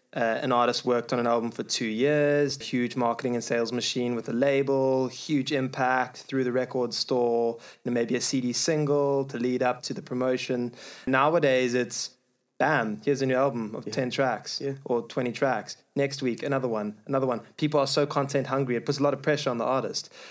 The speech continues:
Speaker 1: What is interesting is I remember when The Game was recording the follow-up to the documentary, with two thousand five's The Documentary, uh, he put out a two,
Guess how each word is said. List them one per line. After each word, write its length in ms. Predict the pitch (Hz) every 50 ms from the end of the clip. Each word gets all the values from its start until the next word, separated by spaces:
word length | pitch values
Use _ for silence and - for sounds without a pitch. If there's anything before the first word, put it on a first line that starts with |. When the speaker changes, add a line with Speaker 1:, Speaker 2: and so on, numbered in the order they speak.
| - - -
Speaker 1:
What 200 | 151 147 147 139
is 80 | 131
interesting 460 | 147 165 175 185 175 151 - 147 131 127
is 100 | 123 123
I 60 | 123
remember 380 | 127 131 127 135 131 135 127
when 320 | 117 127 127 123 123 123 117
The 80 | 127
Game 340 | - - 131 135 147 160 156 147
was 140 | 135 120
recording 400 | 127 131 135 - 139 131 131 131
the 60 | 123 117
follow-up 400 | - - 131 127 127 120 - -
to 80 | -
the 100 | 120 120
documentary, 720 | - 127 117 - - 120 117 120 120 117 - - 110 107
with 100 | 107 107
two 60 | -
thousand 300 | - 120 117 120 113 113
five's 300 | 107 - 120 117 117 101
The 60 | - -
Documentary, 640 | - 113 110 - 117 117 120 113 - 117 110 104 - - - - - _ _ -
uh, 140 | 117 113 113
he 100 | 131 135
put 180 | 135 - 147
out 160 | 139 131 127 120
a 60 | 113
two, 580 | - - - - 175 165 160 156 151 151 143